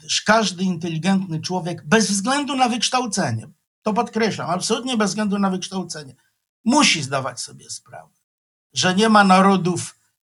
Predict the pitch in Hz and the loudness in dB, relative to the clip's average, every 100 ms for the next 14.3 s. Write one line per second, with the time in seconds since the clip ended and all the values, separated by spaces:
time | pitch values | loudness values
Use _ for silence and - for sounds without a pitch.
0 | - 110 160 190 208 214 190 - - 147 | -8 2 6 8 6 4 0 -4 -4 -6
1 | 139 135 - _ _ _ 151 151 151 151 | -6 -6 -14 _ _ _ -8 -6 -6 -6
2 | 147 156 196 196 220 226 247 233 _ _ | -8 2 2 4 4 4 4 -2 _ _
3 | _ 185 190 196 190 _ 165 143 190 190 | _ 0 2 2 0 _ -6 2 6 6
4 | 196 196 - 170 185 175 - - - 165 | 6 2 -2 -2 -2 -2 -6 -10 0 4
5 | 151 117 - - - - _ _ _ - | 4 2 -10 -14 -16 -20 _ _ _ -8
6 | 135 131 175 170 170 165 160 _ _ _ | -4 2 4 4 2 -2 -6 _ _ _
7 | 127 156 196 190 180 175 165 _ _ _ | -2 2 2 2 0 -2 -6 _ _ _
8 | _ - 214 254 247 196 190 160 147 - | _ 0 2 2 0 2 2 2 0 0
9 | 180 - - 180 202 247 - _ _ _ | 0 -4 -10 -6 -6 -8 -16 _ _ _
10 | _ - - 202 208 214 220 220 220 220 | _ -6 0 4 6 6 6 4 2 -2
11 | - 165 196 156 160 190 202 208 208 208 | 0 4 4 4 2 0 2 2 4 4
12 | 208 196 - _ - 135 156 185 202 196 | 4 2 -4 _ -12 -6 2 6 6 6
13 | 196 190 185 175 185 175 185 180 175 185 | 4 4 2 2 0 2 0 0 -2 0
14 | 185 190 | 0 0